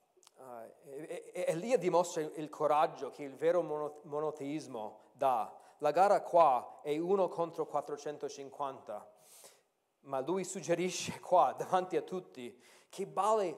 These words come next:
occupato con, magari con qualche commissione, doveva andare a fare qualche commis-, commissione.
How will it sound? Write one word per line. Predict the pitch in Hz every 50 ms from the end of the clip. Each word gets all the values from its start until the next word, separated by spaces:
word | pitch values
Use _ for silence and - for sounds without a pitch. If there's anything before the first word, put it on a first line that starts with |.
| - -
occupato | - 170 - - 175 170 - 175 180 180 180 170 151
con, | - 147 147 135 127 - -
magari | 143 143 143 156 160 156
con | 156 147 143
qualche | - - 147 143 - 156 143
commissione, | - - 147 143 135 - - - - 131 120 113 107 104 104 - - _
doveva | - 135 123 135 135 123
andare | 135 139 135 131 135
a | 127
fare | - 139 131 127 -
qualche | - 131 - - 123
commis-, | - 120 131 143 139 - -
commissione. | - - 143 139 113 - - - 131 120 113 110 107 101